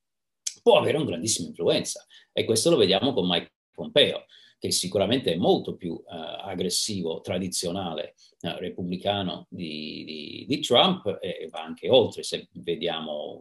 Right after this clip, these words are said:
verso le Iran, insomma, e Israele le sue, le sue posizioni. Ehm, quindi Trump,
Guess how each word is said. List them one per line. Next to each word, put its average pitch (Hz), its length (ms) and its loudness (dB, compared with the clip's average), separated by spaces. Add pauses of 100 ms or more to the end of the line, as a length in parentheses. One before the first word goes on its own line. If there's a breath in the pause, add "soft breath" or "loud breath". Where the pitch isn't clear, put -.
(140)
verso - 340 -8
le 78 180 -10 (180)
Iran, 82 300 -6
insomma, 76 480 -10
e 82 140 -6
Israele 85 420 -4
le 80 120 -6
sue, 95 180 -12
le 87 120 -6
sue 82 200 -6
posizioni. - 640 -10 (420 loud breath)
Ehm, - 400 -8 (320)
quindi 117 680 0
Trump, 147 460 2